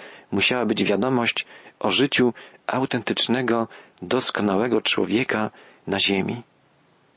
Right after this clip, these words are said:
Tworzyli przecież oni postaci nadludzi,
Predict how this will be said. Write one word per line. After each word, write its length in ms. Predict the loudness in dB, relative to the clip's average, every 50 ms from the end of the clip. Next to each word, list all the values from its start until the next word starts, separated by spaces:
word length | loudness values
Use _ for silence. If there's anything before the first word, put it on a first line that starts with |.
| _ -20 -20 -20 -16 -12
Tworzyli 380 | -6 -2 0 2 2 2 2 2
przecież 300 | 2 0 0 0 0 0
oni 300 | 0 0 0 0 0 -2 -4 -10 -20 -18 -10 -6
postaci 560 | -6 -4 -4 -4 -4 -2 0 0 0 2 2
nadludzi, 760 | 2 2 2 2 2 2 4 4 4 4 4 2 0 0